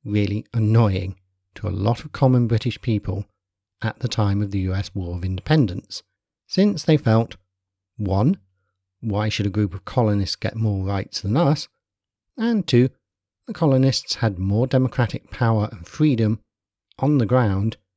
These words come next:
guaranteed by British military protection. So how about a bit more gratitude? Anyway, I digress. The government was the group that could command a majority in the House and had the confidence of the monarch,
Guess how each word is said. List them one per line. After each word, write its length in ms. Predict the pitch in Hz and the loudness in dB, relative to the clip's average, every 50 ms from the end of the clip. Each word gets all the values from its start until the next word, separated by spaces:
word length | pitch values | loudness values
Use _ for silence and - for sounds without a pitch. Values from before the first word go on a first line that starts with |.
| _ _ _ _ _ _ - | _ _ _ _ _ _ -12
guaranteed 580 | - 269 254 226 180 - - 113 117 123 107 | -6 -4 -2 -2 -2 0 0 2 2 0 0
by 220 | - 110 110 117 110 | -2 -2 -2 -2 -2
British 320 | 98 101 92 - 131 107 | -2 -2 -2 -2 -2 -2
military 440 | 101 98 92 92 - - - - 92 | -2 -2 -4 -4 -6 -8 -10 -10 -10
protection. 560 | - - - - 156 - - - 107 104 95 - _ _ _ _ _ _ _ _ _ _ | -10 -4 -2 -2 -2 -2 -2 -4 -4 -6 -6 -8 _ _ _ _ _ _ _ _ _ _
So 420 | - - 214 208 196 196 196 190 | -10 -6 -4 -2 -2 0 0 -2
how 240 | 131 - - 107 107 | -2 0 0 2 2
about 260 | 104 104 98 101 - | 2 2 0 -2 -4
a 40 | 104 | -6
bit 220 | 90 90 - _ - | -8 -10 -10 _ -10
more 140 | 92 90 | -10 -6
gratitude? 600 | - - 120 110 - - - - 101 101 104 - - _ _ _ _ _ _ _ _ _ _ _ _ | -4 -2 -2 -2 -4 -6 -8 -6 -8 -8 -8 -10 -14 _ _ _ _ _ _ _ _ _ _ _ _
Anyway, 320 | 139 135 113 - - - - _ _ _ _ _ _ _ _ _ - | 2 2 2 0 -2 -8 -16 _ _ _ _ _ _ _ _ _ -18
I 80 | - - | -14 -12
digress. 500 | - - - - 110 110 90 - - - _ _ _ _ _ _ _ _ _ _ - | -12 -12 -8 -4 -4 -4 -4 -6 -8 -14 _ _ _ _ _ _ _ _ _ _ -8
The 100 | 113 107 | -4 -2
government 540 | - 156 185 165 131 110 110 - - - - _ _ _ _ _ _ _ _ _ | 0 0 0 2 2 2 2 0 -2 -6 -14 _ _ _ _ _ _ _ _ _
was 240 | - 120 123 117 - | -4 -2 -2 -2 -4
the 80 | - 110 | -6 -2
group 340 | - 107 101 101 - - | 0 0 0 -2 -4 -10
that 140 | - 101 - | -14 -16 -14
could 160 | - - 98 | -14 -16 -16
command 460 | - - 104 98 101 104 101 98 95 87 | -10 -6 -4 -2 0 0 0 0 -2 -2
a 60 | 90 | -4
majority 800 | 92 92 - - 135 147 165 160 143 - - 104 123 156 - _ _ _ _ _ _ _ _ - | -6 -6 -4 0 2 2 4 2 0 0 -2 -2 -2 -2 -4 _ _ _ _ _ _ _ _ -8
in 180 | - 101 98 101 | -6 -4 -2 -2
the 60 | 101 | -2
House 420 | 82 95 87 92 139 147 - - - _ _ _ _ _ _ _ _ _ _ _ _ | -4 -6 -6 -6 -6 -6 -6 -10 -14 _ _ _ _ _ _ _ _ _ _ _ _
and 340 | - 110 104 107 120 139 - | -2 0 2 2 2 2 0
had 200 | - 120 117 120 | 0 -2 -2 -2
the 80 | 151 - | -4 -4
confidence 640 | - - 120 107 101 - 95 98 101 110 110 - | -2 0 0 0 0 -2 -2 -2 -2 -4 -4 -8
of 100 | 101 98 | -8 -6
the 60 | 95 101 | -2 0
monarch, 540 | 110 127 135 113 90 - - _ - - | 0 0 0 0 -2 -6 -12 _ -20 -20